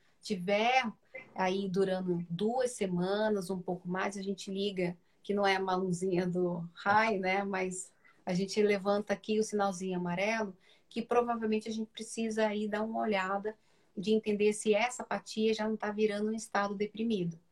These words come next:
né? E esse estado deprimido faz com que eu não tenha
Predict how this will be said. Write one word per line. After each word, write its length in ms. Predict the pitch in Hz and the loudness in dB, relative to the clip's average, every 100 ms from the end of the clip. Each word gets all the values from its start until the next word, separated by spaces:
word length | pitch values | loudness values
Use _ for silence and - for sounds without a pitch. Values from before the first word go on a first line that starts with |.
| _ _ _ _ - | _ _ _ _ -6
né? 260 | 175 175 175 - - - - | -2 -2 -4 -12 -20 -14 -4
E 160 | 190 | 4
esse 300 | 202 233 233 | 4 4 0
estado 300 | 214 208 190 180 | -2 0 0 0
deprimido 540 | 175 175 180 202 196 | -2 -2 -2 -4 -6
faz 560 | - 202 208 233 226 - | -2 2 2 0 -2 -6
com 120 | 202 | -8
que 280 | - 202 196 | -6 -2 0
eu 120 | 208 | 0
não 160 | 220 | 0
tenha 600 | 214 208 208 247 254 185 | -2 -2 -2 -2 -6 -8